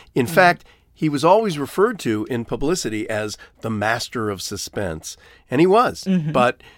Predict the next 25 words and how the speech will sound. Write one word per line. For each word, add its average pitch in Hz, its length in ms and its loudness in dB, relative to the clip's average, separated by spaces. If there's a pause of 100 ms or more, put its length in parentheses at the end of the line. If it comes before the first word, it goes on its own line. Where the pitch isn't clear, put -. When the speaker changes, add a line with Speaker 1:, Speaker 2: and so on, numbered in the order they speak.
(160)
Speaker 1:
the 151 180 2
other 320 220 6
thing 120 260 2
is 104 160 -6
that, 127 160 -10 (100)
like 247 260 4
any 240 180 4
great 117 300 0
movie, 107 300 0
I 95 80 -2
think, 104 280 -4 (280)
it - 180 2
touches 180 540 2
on 120 180 2
some 110 260 -2
universal 117 640 0
truths. - 640 -4 (300)
And 90 320 -8
in 87 180 -8
this 175 180 4
case, 120 400 -2 (280)
it's 120 180 -6
about 131 300 0
our 120 140 0
fascination 123 920 0